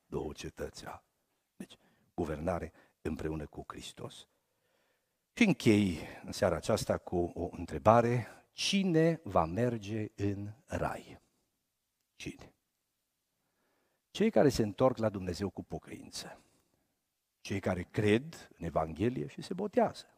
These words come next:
Oricine va crede și se va boteza, va fi mântuit.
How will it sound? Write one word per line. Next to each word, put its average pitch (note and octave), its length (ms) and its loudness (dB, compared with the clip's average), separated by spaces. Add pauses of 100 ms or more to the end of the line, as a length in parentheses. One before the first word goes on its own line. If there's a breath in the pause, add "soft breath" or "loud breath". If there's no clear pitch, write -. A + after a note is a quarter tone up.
(120)
Oricine E2+ 340 -8
va F2 140 -4
crede B2+ 500 -2 (140)
și - 100 -20
se - 100 -6
va F#2 120 6
boteza, E2+ 520 -2 (220 soft breath)
va - 120 -14
fi - 140 -12
mântuit. - 520 -16